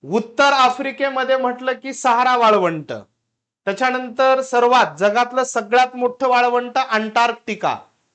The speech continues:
जगातलं सगळ्यात मोठं उष्ण वाळवंट म्हटलं की सहारा, जे उत्तर आफ्रिकेमध्ये आहे.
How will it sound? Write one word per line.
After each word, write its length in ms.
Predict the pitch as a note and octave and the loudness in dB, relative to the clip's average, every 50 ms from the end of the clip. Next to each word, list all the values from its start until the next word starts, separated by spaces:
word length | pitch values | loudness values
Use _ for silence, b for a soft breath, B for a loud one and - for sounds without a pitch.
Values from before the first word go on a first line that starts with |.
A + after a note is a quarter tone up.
| _ _ D#3 | _ _ -4
जगातलं 460 | D3+ G#3 G#3 A#3+ A#3+ A#3+ B3+ C4 C4 | -2 0 2 2 0 0 0 -2 -4
सगळ्यात 480 | C4 C4 - A3+ G#3 A#3+ B3+ C4 C4 B3+ | -2 -2 -6 -4 0 2 2 0 0 -2
मोठं 340 | B3 B3 A#3 A#3+ _ C4+ B3+ | -6 -8 -8 -6 _ -2 -2
उष्ण 400 | A#3+ A#3 A#3 A3+ A3+ - B3 B3 | -2 -2 -6 -10 -10 -10 -8 -6
वाळवंट 580 | B3 A#3+ A#3+ A#3+ A#3 A#3+ A#3+ A#3+ B3 A#3 A#3 | -2 0 2 0 0 0 -4 -4 -6 -4 -6
म्हटलं 380 | B3+ A#3 A#3 A3+ A3+ A#3+ A#3 A#3 | -4 -4 -4 -6 -6 -6 -8 -8
की 180 | A3+ - B3 | -8 -10 -12
सहारा, 440 | A#3+ - - G#3 G3+ G#3+ A3 A#3 B3 | -10 -2 -2 0 2 2 2 0 0
जे 160 | A#3 F#3+ A3 | -2 -2 -4
उत्तर 420 | B3 - A#3+ A3 - _ C#4 C4 B3 | -4 -4 -4 -10 -6 _ 0 2 2
आफ्रिकेमध्ये 680 | A#3 G#3+ - G#3+ G#3+ G#3+ G#3+ G#3 G#3 F#3+ F3 E3 E3+ | 2 2 0 -2 -4 -2 0 -2 0 0 0 2 2
आहे. 320 | D#3+ D3 C3+ C3 B2+ A#2 | 2 2 2 -2 -4 -10